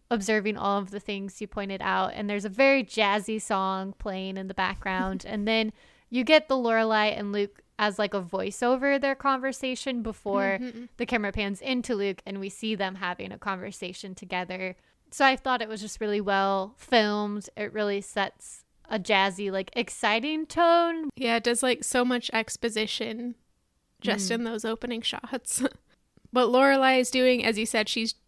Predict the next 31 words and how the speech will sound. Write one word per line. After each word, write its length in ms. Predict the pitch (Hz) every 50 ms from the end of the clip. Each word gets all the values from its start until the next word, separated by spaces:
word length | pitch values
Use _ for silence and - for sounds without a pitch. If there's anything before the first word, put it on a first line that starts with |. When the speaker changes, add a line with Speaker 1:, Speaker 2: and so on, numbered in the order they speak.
| _ _
Speaker 2:
judging 540 | - - 233 240 233 226 254 233 220 220 226
people 720 | - - 220 220 - - 226 220 214 208 208 208 208 214 - _ _ _ -
about 340 | 226 220 233 220 214 - - _ _ - -
how 220 | - - 226 220 220
they 160 | 226 226 226
could 180 | - - 240 214
be 140 | - 240
good 260 | 233 - 226 240 214 208
dance 300 | 220 214 220 214 226 -
partners. 800 | - 254 247 247 240 247 240 240 240 240 247 240 - - - _ _ _ -
I 60 | 254
guess 200 | 240 220 220 -
just 200 | - 233 - -
watching 340 | 247 240 233 - 262 233 233
people 360 | - 254 226 226 254 285 240
<laughs> 20 | 247
walk 280 | 226 233 220 226 - -
by 240 | - 226 226 226 233
outside. 580 | 233 - - - - - 226 220 269 240 233 - _ - - -
She 120 | 285 262
Speaker 1:
<laughs> 80 | 247 247
Speaker 2:
also 220 | 247 240 - 247
tells 320 | 240 - 262 247 247 247 240
this 160 | - 247 240
story 400 | - - - 233 240 240 233 233
about 280 | 233 226 240 220 226 220
her 200 | 240 233 233 220
dance 380 | 214 - 220 220 220 226 -
partner 420 | - 240 220 208 220 208 220 220 226
last 460 | 240 247 262 269 269 - - - -
year, 440 | 277 277 269 269 262 262 254 247